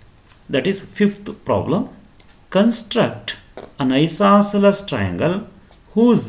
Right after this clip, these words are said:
base is eight centimeter and altitude four centimeter, and then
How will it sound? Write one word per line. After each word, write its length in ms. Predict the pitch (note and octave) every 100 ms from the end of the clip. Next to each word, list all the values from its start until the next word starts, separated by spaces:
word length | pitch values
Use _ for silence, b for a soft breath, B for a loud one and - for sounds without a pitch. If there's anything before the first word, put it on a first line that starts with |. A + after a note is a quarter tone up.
| G#2+
base 720 | A#2+ A2 G#2+ F3 A3 A3+ -
is 420 | - C#3+ E3 - -
eight 200 | B2 G#2
centimeter 840 | G#2 F#2 F2 F#2 F#2 D3+ E3+ B B B B
and 240 | D#3 C#3 G#2
altitude 840 | B2 C#3+ F#3 A3+ G#3+ B2+ C3 E3 G#3 - -
four 240 | - G3
centimeter, 720 | D3 B2 A2+ F#2+ F2 E2 - - b b -
and 180 | B2
then 300 | A#2 F#3 A#3